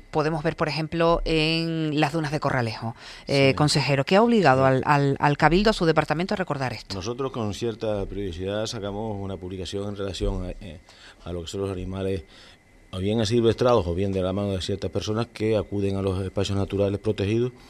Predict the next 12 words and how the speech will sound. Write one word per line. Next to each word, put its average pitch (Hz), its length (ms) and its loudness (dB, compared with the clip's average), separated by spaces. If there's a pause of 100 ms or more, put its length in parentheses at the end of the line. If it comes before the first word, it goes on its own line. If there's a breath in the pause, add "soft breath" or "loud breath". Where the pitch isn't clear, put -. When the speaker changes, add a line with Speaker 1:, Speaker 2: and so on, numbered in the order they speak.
(360 loud breath)
Speaker 2:
y 98 220 -2
los 87 180 -2
dejan, 95 520 -2 (120)
los 87 160 -4
dejan 101 240 0
que 85 280 -4
corran 90 380 -4
a 85 100 -6
su, 87 300 -8 (280)
a 76 40 -12
su 87 160 -12
antojo. 104 380 -6